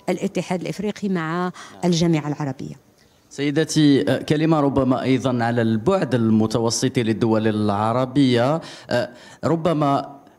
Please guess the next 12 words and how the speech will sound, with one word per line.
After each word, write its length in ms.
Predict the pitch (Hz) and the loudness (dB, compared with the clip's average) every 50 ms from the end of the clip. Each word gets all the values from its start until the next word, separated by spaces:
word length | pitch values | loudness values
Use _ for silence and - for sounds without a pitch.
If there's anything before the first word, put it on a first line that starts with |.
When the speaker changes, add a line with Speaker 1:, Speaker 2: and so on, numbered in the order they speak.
| _ _ - | _ _ -2
Speaker 2:
ومن 260 | - 127 123 135 127 | 0 2 2 2 2
الجانب 380 | 127 127 120 127 165 165 175 143 | 2 0 0 0 2 2 2 0
الاقتصادي، 800 | - 85 113 - - 139 123 - 135 120 113 107 117 113 113 117 - - - | 0 -2 -4 -6 -6 -6 -4 -2 -4 -4 -2 -2 -2 -2 -2 -4 -8 -4 0
لو 300 | 131 165 170 165 156 156 | 2 2 2 2 0 0
يطرح 680 | 160 170 190 185 190 - 170 160 160 156 143 - - | 2 2 0 0 -2 -4 -4 -2 -2 -4 -4 -6 -4
أو 140 | - 113 120 | -4 -4 -2
تطرح 320 | 117 151 147 - 147 139 | -2 -4 -4 -4 -4 -4
المسائل 500 | 143 135 117 117 113 - 131 120 82 117 | -4 -2 -2 -2 -2 0 -2 -2 -2 -2
المتوسطية 800 | 117 113 107 104 - 110 98 104 - - 120 - - 117 110 110 | -2 -2 -2 -2 -4 -4 -4 -4 -4 -4 -4 -4 -2 -2 -2 -2
بين 440 | 107 98 110 139 151 160 147 143 139 | -2 0 0 0 2 2 2 0 0
مثلًا، 440 | 123 117 117 131 120 120 120 120 107 - - - - - - | 0 -2 -2 -2 -2 0 0 -2 -4 -6 -10 -16 -18 -8 -4
آه، 160 | - 123 123 | -2 -2 -2